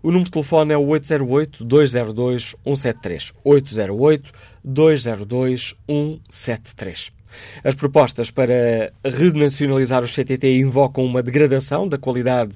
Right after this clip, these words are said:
do serviço público. O Partido Socialista partilha esta acusação, mas para já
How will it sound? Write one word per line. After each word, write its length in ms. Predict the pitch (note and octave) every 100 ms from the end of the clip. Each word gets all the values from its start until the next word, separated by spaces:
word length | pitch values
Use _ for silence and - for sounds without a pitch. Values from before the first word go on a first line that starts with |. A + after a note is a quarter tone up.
| - - -
do 100 | C3+
serviço 440 | C3+ B2+ A#2+ A#2 -
público. 360 | D3 F3 F3+ - - - - -
O 160 | E3
Partido 320 | E3+ D#3 F3
Socialista 500 | - D#3 C#3+ C3+ C#3+
partilha 540 | C#3 E3+ C#3+ F#3+ F3+ D3
esta 180 | C3+ C3+
acusação, 580 | C#3 C3+ C#3 D#3+ F3 F3+ - - -
mas 160 | D3 D3+
para 140 | D#3
já 320 | C#3 E3+ F#3+